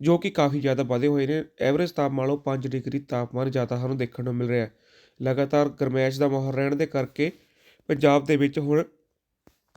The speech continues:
ਗਰਮੀ ਦਾ ਮਾਹੌਲ ਲਗਾਤਾਰ ਬਣਦਾ ਹੋਇਆ ਦਿਖਾਈ ਦੇ ਰਿਹਾ ਹੈ। ਤੁਹਾਡੇ ਇਲਾਕੇ ਵਿੱਚ ਮੌਸਮ ਦੇ ਕੀ ਹਾਲਾਤ ਨੇ, ਧੁੱਪ ਕਿਵੇਂ ਦੀ ਹੈ, ਕੁਮੈਂਟ ਕਰਕੇ ਦੱਸ ਦਿਓ। ਚੈਨਲ 'ਤੇ ਨਵੇਂ ਹੋ, ਪਹਿਲੀ ਵਾਰੀ ਵੀਡੀਓ ਦੇਖ ਰਹੇ ਹੋ, ਚੈਨਲ ਸਬਸਕ੍ਰਾਈਬ ਕਰ ਦਿਓ। ਗੱਲ ਕਰਾਂਗੇ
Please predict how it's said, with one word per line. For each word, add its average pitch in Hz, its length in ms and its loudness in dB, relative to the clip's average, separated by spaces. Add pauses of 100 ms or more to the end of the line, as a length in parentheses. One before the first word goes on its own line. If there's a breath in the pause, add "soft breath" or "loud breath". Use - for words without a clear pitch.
(220)
ਗਰਮੀ 147 360 2
ਦਾ 165 80 6
ਮਾਹੌਲ 135 280 2
ਲਗਾਤਾਰ 127 360 0
ਬਣਦਾ 123 320 -4
ਹੋਇਆ 131 120 -4
ਦਿਖਾਈ 131 280 -6
ਦੇ 120 140 -8
ਰਿਹਾ 113 160 -2
ਹੈ। 95 100 -10 (720 soft breath)
ਤੁਹਾਡੇ 135 260 4
ਇਲਾਕੇ 147 320 4
ਵਿੱਚ 156 220 2
ਮੌਸਮ 151 340 2
ਦੇ 147 100 2
ਕੀ 156 240 -2
ਹਾਲਾਤ 156 260 2
ਨੇ, 156 140 2
ਧੁੱਪ 156 340 -4
ਕਿਵੇਂ 147 300 0
ਦੀ 147 180 0
ਹੈ, 156 120 4 (400 soft breath)
ਕੁਮੈਂਟ 151 280 0
ਕਰਕੇ 170 180 2
ਦੱਸ 151 220 2
ਦਿਓ। 160 180 2
ਚੈਨਲ 147 340 2
'ਤੇ 147 120 0
ਨਵੇਂ 143 280 2
ਹੋ, 156 100 4
ਪਹਿਲੀ 151 340 2
ਵਾਰੀ 139 280 0
ਵੀਡੀਓ 147 240 0
ਦੇਖ 143 220 2
ਰਹੇ 143 80 2
ਹੋ, 147 60 4
ਚੈਨਲ 135 300 -4
ਸਬਸਕ੍ਰਾਈਬ 127 440 -6
ਕਰ 123 160 -4
ਦਿਓ। 113 280 -4 (720 loud breath)
ਗੱਲ 147 240 4
ਕਰਾਂਗੇ 160 500 0